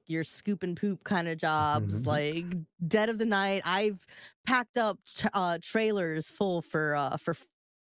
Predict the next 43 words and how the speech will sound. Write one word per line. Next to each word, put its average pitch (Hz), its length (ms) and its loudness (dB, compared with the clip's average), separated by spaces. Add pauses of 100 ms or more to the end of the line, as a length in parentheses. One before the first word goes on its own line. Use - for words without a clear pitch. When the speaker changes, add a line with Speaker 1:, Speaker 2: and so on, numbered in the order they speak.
(120)
Speaker 1:
FedEx. - 500 -6 (100)
FedEx? 262 280 -4
Yeah, 165 60 0 (140)
for 185 100 0
FedEx 170 380 -2
before. 131 340 -6 (340)
Like, 196 140 0 (100)
that 247 240 2
job 147 280 0
Speaker 2:
Mm. - 20 -4
Speaker 1:
was 175 120 0
even 170 240 0
better 151 320 0
than 147 180 -2
that. 120 300 0
Like, 156 580 -2
<laughs> - 120 -20
and 185 100 4
I'm 269 140 2
two 277 240 2
feet 220 260 -6
tall, 196 380 0
so 196 240 0 (220)
<laughs> 320 200 -4
imagine 262 500 2
my 269 220 4
little 208 260 0
ass, 180 300 2
like, 190 240 -2
Speaker 2:
Yeah. 208 220 0
Speaker 1:
a 202 100 6
whole 277 400 2
trailer 226 540 0
filled 196 240 0
with 180 100 -2
packages. 175 580 -2
Like, 156 200 -2
I 185 120 2
had 185 160 -2
to 165 80 -6
do 175 120 -2
that 151 180 -2
job. 160 240 0